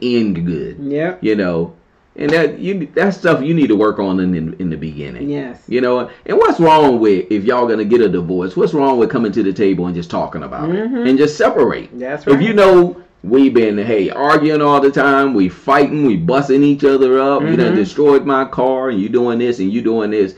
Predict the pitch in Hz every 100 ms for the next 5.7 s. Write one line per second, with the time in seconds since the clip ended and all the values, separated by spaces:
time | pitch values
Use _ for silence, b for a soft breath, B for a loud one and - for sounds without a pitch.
0 | b 147 151 180 180 156 139 143 127 123
1 | 143 135 139 135 139 139 - _ - 120
2 | 131 123 110 123 117 110 104 117 104 92
3 | 127 131 113 104 101 101 104 92 95 -
4 | _ 101 87 107 117 107 95 117 98 98
5 | 90 98 110 131 135 131